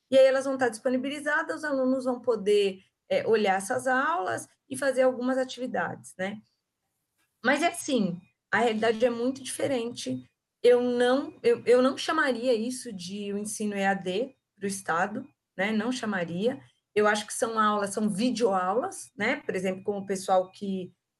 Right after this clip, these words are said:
é, é, os youtubers, <laughs> né, gravam as videoaulas,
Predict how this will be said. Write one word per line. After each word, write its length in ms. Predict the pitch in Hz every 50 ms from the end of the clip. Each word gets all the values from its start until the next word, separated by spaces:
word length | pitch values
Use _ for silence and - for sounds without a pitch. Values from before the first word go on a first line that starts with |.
| - 190
é, 160 | 180 - - -
é, 580 | 185 175 175 170 170 170 170 170 165 165 165 - - _ _
os 160 | - 190 175
youtubers, 760 | 185 208 214 214 - 254 247 220 190 233 - - - - - -
<laughs> 40 |
né, 160 | 180 185 185 180
gravam 480 | 175 185 185 185 190 233 262 240 208
as 140 | 190 185 175
videoaulas, 640 | 175 185 175 175 185 185 190 214 262 294 247 247